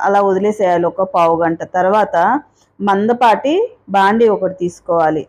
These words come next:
బాండీ తీసుకొని ఇందులో సాల్ట్ వేసుకోవాలి. సాల్ట్ వేసుకొని మొత్తం ఈవెన్‌గా స్ప్రెడ్ చేసుకోవాలి. బాగా ఉప్పుని ఇప్పుడు బాగా వేడెక్కాలండి. బాగా ఉప్పు వేడెక్కిన తర్వాతే మనం ఈ శనగలు వేయాలి, లేదంటే ఉప్పు శనగలు సరిగ్గా రావు,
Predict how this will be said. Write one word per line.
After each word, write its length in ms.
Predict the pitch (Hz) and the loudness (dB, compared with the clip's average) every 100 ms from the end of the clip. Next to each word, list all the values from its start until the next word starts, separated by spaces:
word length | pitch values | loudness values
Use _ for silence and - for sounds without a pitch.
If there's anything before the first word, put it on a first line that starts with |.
| - | -6
బాండీ 380 | 180 180 202 214 | -2 0 0 -2
తీసుకొని 540 | 185 180 - 185 247 403 - _ _ - | -4 -6 -4 0 0 0 -4 _ _ -2
ఇందులో 320 | 208 202 226 381 494 | 2 4 4 2 0
సాల్ట్ 420 | - 196 202 202 | 0 2 2 0
వేసుకోవాలి. 720 | 190 175 - - 170 165 160 - _ _ _ _ | -2 -2 -4 -2 0 0 -2 -6 _ _ _ _
సాల్ట్ 340 | 208 185 202 | 0 2 0
వేసుకొని 480 | 202 190 190 208 240 285 | 0 -2 -2 -4 0 0
మొత్తం 380 | 208 - - 220 196 | -2 -4 -4 -2 0
ఈవెన్‌గా 500 | 196 202 202 196 277 | 0 2 2 2 0
స్ప్రెడ్ 380 | 285 220 196 - | 0 -2 -2 0
చేసుకోవాలి. 720 | 196 185 - 180 165 160 160 - _ _ _ _ _ | -2 -2 -2 0 2 0 -2 -8 _ _ _ _ _
బాగా 480 | 180 190 196 208 277 415 494 - - 214 | -2 2 4 4 4 2 0 -10 -8 -8
ఉప్పుని 440 | 208 - 269 247 285 | -6 -4 -2 0 0
ఇప్పుడు 260 | 285 226 240 | -2 -2 0
బాగా 360 | 220 214 220 277 | 2 2 4 2
వేడెక్కాలండి. 920 | 226 214 226 226 - 202 180 170 170 170 | 2 2 4 2 0 0 0 0 -2 0
బాగా 280 | 180 202 214 | 0 2 0
ఉప్పు 320 | 196 - 247 | -2 -4 -4
వేడెక్కిన 540 | 202 196 208 214 214 202 | 0 0 0 -2 -4 -4
తర్వాతే 500 | 196 185 196 190 277 | -2 0 0 0 0
మనం 240 | 294 226 208 | 2 0 -2
ఈ 100 | 196 | -2
శనగలు 400 | 202 185 208 196 | -2 0 0 0
వేయాలి, 380 | 175 170 175 | 2 0 0
లేదంటే 480 | 180 190 208 214 214 277 | 0 0 2 0 2 0
ఉప్పు 240 | 226 233 | 0 -6
శనగలు 400 | 226 208 202 233 | -4 -2 0 -2
సరిగ్గా 380 | 226 190 180 190 | 0 -2 0 2
రావు, 360 | 175 175 180 | 2 2 2